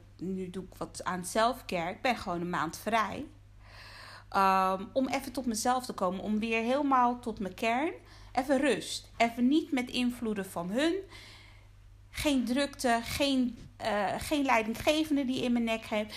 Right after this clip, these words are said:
hijgt. Geen collega's die me een onzeker gevoel geven. Want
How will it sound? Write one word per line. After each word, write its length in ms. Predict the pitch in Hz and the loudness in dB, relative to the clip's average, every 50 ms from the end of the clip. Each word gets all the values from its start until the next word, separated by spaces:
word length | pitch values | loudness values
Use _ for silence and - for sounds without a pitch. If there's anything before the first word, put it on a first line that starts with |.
| - - - - | -12 -12 -8 -2
hijgt. 480 | - 208 202 202 202 208 208 - - - - - - - | 2 2 4 4 2 0 -4 -8 -10 -12 -14 -18 -18 -12
Geen 480 | - - 269 254 233 220 220 208 - - - | -2 0 2 2 2 2 -2 -4 -8 -6 0
collega's 720 | - 247 247 262 285 302 311 294 294 - 262 254 247 226 | 2 4 4 6 4 4 4 2 4 4 4 4 4 2
die 120 | 220 240 240 | 2 2 2
me 120 | 233 233 220 | 2 2 0
een 160 | 202 202 - | -2 -6 -4
onzeker 600 | - 233 240 226 214 240 220 214 214 214 214 214 | -2 -2 -2 -2 0 -2 -2 -2 -2 -4 -6 -6
gevoel 340 | 214 - - - - 208 196 | -8 -10 -10 -6 -6 -6 -4
geven. 460 | - - 208 190 196 - 208 196 - | -2 -2 -2 -2 -2 -2 -4 -4 -2
Want 260 | - 247 247 247 247 | 0 0 0 0 -2